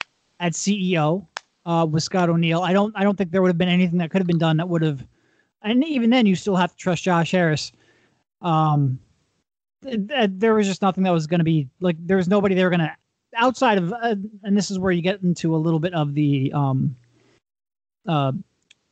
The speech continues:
the structure of the Sixers front office over the years, outside of somebody that you know wouldn't come here unless he was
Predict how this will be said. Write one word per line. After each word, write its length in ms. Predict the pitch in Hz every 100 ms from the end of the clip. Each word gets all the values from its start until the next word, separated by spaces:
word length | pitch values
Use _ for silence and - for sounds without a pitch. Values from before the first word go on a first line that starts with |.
| _
the 80 | 226
structure 540 | - - 277 - 202
of 100 | 185
the 80 | 170
Sixers 320 | - 190 180
front 180 | - 180
office 280 | 170 170 165
over 200 | 220 175
the 80 | 160
years, 200 | 190 175
outside 340 | 196 220 247 208
of 80 | 165
somebody 380 | 214 196 185
that 160 | 175 190
you 80 | 170
know 320 | 170 196 226
wouldn't 360 | 196 190 196 -
come 200 | 185 180
here 180 | 175
unless 280 | 170 165 165
he 60 | 165
was 220 | 156 139